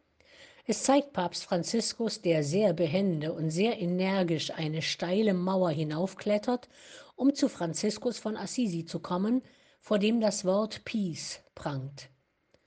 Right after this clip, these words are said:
Am Fuß der Wand liegt die Aktentasche des Papstes, aus der der Fanschal seines argentinischen Lieblingsfußballvereins herauslugt.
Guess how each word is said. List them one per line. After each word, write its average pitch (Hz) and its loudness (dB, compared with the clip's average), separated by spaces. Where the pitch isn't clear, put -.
Am 147 -4
Fuß 262 2
der 185 2
Wand 196 0
liegt 180 -4
die 190 0
Aktentasche 220 0
des 156 -6
Papstes, - -4
aus 185 2
der 190 4
der 185 4
Fanschal 190 0
seines 170 0
argentinischen 185 0
Lieblingsfußballvereins 190 -2
herauslugt. 160 -4